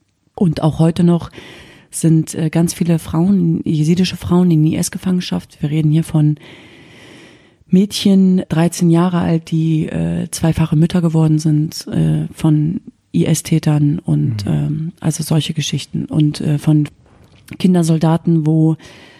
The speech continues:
Speaker 1: junge, äh, jesidische Jungs quasi gegen ihr eigenes Volk eingesetzt werden. Und ja,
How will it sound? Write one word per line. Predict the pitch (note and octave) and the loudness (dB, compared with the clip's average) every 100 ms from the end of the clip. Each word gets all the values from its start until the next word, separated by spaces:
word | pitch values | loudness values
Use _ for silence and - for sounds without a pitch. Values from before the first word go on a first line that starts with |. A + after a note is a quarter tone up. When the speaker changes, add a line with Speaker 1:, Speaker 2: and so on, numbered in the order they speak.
| _ _ | _ _
Speaker 1:
junge, | D#3 E3 F3+ F3+ F3 E3 - _ _ _ _ _ _ | -2 2 4 4 2 -2 -8 _ _ _ _ _ _
äh, | E3+ D#3 | -4 -2
jesidische | D3+ D#3+ F3 F3 E3+ | 0 0 0 0 0
Jungs | D#3+ F3+ F#3+ - | 2 2 0 -4
quasi | E3 D#3+ D#3 | -2 -2 0
gegen | E3+ E3 | 0 2
ihr | D#3+ | 2
eigenes | E3 D#3+ D#3 | 2 2 0
Volk | - F3 F3+ | 0 -2 0
eingesetzt | E3 D#3+ D#3 E3 - D3+ | 0 0 0 -6 -4 0
werden. | D3 D3+ D3+ D3 | 2 4 2 0
Und | - D3 C#3+ - _ | -2 -2 -2 -6 _
ja, | D#3+ C#3 | -2 -2